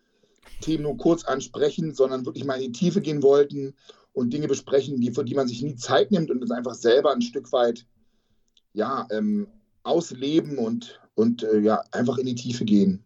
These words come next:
und Themen besprechen, für die man sich sonst nie Zeit nimmt. Wir waren allerdings in den letzten Monaten ein bisschen nachlässig, haben, ähm, den Faden verloren, beziehungsweise waren jetzt, haben jetzt eine kurze Pause gehabt. Mal sehen, wie es weitergeht auf jeden Fall.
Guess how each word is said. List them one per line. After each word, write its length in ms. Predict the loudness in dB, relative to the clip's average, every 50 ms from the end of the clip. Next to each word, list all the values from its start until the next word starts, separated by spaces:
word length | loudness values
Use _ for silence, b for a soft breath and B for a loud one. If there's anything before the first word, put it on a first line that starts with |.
| _ _
und 120 | 0 0 2
Themen 200 | 4 6 6 6
besprechen, 520 | 4 4 2 2 2 2 4 4 4 4
für 80 | 4 4
die 80 | 4
man 120 | 4 4 4
sich 100 | 2 2
sonst 260 | 0 0 0 2 4
nie 160 | 4 4 4
Zeit 320 | 4 2 2 2 2 2
nimmt. 300 | 0 -2 -2 -2 -2 -4 -12 B B B B B B B B B B 2
Wir 120 | 2 4 4 4
waren 180 | 4 2 2 2
allerdings 220 | 0 -2 -2 -4
in 80 | -4 -4
den 40 |
letzten 240 | -4 -6 -6 -8 -2
Monaten 300 | -2 0 0 -2 -6 -6
ein 20 | -6
bisschen 200 | -6 -4 -2 0
nachlässig, 680 | 0 0 0 -2 -6 -6 -6 -8 -10 -10 -14 -20 -10 -6
haben, 280 | -6 -4 -4 -2 0 2
ähm, 480 | 4 4 4 4 2 0 -2 -4 -8 _ b b b b b b b b _
den 140 | -4 -2 -2
Faden 340 | -2 0 0 2 4 4 4
verloren, 420 | 4 2 2 4 4 2 2 0
beziehungsweise 460 | -4 -8 -6 -6 -6 -6 -6 -6 -4 -2
waren 140 | 0 0 0
jetzt, 120 | 0 -2
haben 80 | -4 -4
jetzt 100 | -2 -2
eine 100 | 0 0
kurze 200 | 0 0 0 -2
Pause 360 | 0 2 2 2 2 2 0
gehabt. 300 | 0 0 0 -2 -2 -2
Mal 120 | -2 -2
sehen, 180 | 0 0 -2 -4
wie 60 | -6
es 120 | -8 -8
weitergeht 400 | -6 -6 -4 -4 -4 -6 -8 -14
auf 120 | -20 -20 _
jeden 160 | -20 -20 -18
Fall. 260 | -10 -6 -6 -6 -6